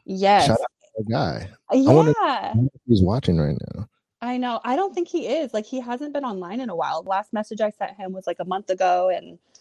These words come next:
Speaker 1: he didn't respond. So it's literally like, do you know the quote, um, "Generosity is planting the seeds of a tree you don't plan to benefit from, or you don't plan to eat the fruit of"?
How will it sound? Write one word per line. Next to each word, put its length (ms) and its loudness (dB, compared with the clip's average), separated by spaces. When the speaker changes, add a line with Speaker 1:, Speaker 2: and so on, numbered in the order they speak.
Speaker 1:
he 160 2
didn't 220 0
respond. 580 -2
So 160 4
it's 220 2
literally 440 4
like, 360 -4
do 80 -4
you 60 0
know 160 -2
the 80 0
quote, 540 0
um, 560 -10
"Generosity 720 2
is 100 -2
planting 420 -4
the 60 -4
seeds 320 -4
of 80 -4
a 60 -2
tree 360 2
you 120 0
don't 160 -6
plan 320 -4
to 420 0
benefit 400 0
from, 380 -4
or 60 2
you 120 6
don't 180 4
plan 280 2
to 100 -6
eat 140 -2
the 80 -18
fruit 280 -10
of"? 340 -8